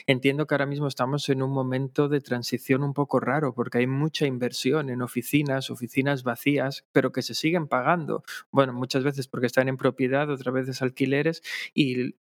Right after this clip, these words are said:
todavía no se sabe muy bien qué hacer con esas oficinas, pero que estén completamente vacías no tiene sentido.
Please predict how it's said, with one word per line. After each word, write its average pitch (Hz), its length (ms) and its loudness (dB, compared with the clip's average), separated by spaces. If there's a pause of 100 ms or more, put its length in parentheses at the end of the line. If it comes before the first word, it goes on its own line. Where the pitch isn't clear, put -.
todavía 131 340 4
no 156 120 0
se 135 140 -2
sabe 131 180 4
muy 127 220 0
bien 127 240 2
qué 120 80 0
hacer 127 160 2
con 131 140 0
esas 123 200 -2
oficinas, 135 540 0
pero 123 340 2
que 131 100 -2
estén 139 260 0
completamente 131 540 0
vacías 139 420 0
no 135 140 0
tiene 120 240 -2
sentido. 123 520 -2